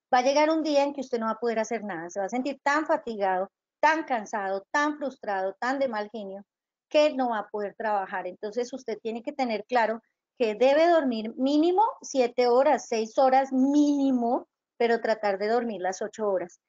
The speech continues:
Manejo de tiempos, esto requiere que seamos mucho más organizados Y esto también va a requerir que nosotros como, eh, personas que somos,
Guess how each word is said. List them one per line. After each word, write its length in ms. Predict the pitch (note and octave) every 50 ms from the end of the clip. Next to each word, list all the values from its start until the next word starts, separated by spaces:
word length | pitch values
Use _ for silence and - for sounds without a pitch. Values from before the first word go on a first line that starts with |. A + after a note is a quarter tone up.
| _ _ _ _ -
Manejo 400 | B3 A#3+ B3 A#3+ A#3+ A3 C#4+ C#4+
de 140 | D4 C#4 C#4
tiempos, 640 | - C#4+ D4+ E4+ F4 F4 F4 E4+ F4 F#4 F4 - _ _ _ _ _ -
esto 300 | C4 C4+ C4+ - F4+ F#4
requiere 680 | F#4+ F4+ F4 - - - E4+ F4 D4+ B3 A3 A#3 B3+ _
que 80 | - C4+
seamos 320 | A#3+ C4 A#3 A3+ A3+ A#3
mucho 420 | A#3 C4 C#4+ E4+ F#4 F#4+ - -
más 300 | C#4 B3+ B3 A#3 A#3 -
organizados 840 | C4 B3 A#3 A#3+ B3 A#3+ A3+ G#3 - - A3 G3+ F#3+ G#3 D#4 F4 - _ _ _ _ _ _ - C4+
Y 120 | C#4+ D4+
esto 260 | C#4+ C#4 C#4 C#4 D4+
también 380 | D4 E4 E4 D#4+ D4+ C4+ B3 A3+
va 60 | A3 A3
a 60 | A3
requerir 520 | A3 B3+ C4 C4 - C#4 C4 A#3 A3 G3+ -
que 140 | - A3
nosotros 560 | G#3+ A#3 B3 B3+ - A3+ G3 - - G#3 G#3 -
como, 460 | _ - C#4 C4+ B3 A#3 A3 G#3+ - _ _ _ _ _ -
eh, 440 | - B3+ B3 A#3+ A3+ A3 A3 A3 G#3+ -
personas 720 | - A#3+ A3+ G#3 - - - F4 E4 D4+ C4 A3 A3+ A3+ -
que 140 | - A#3+
somos, 500 | G#3 - - A#3+ A3 G#3 G#3 G#3+ G#3 -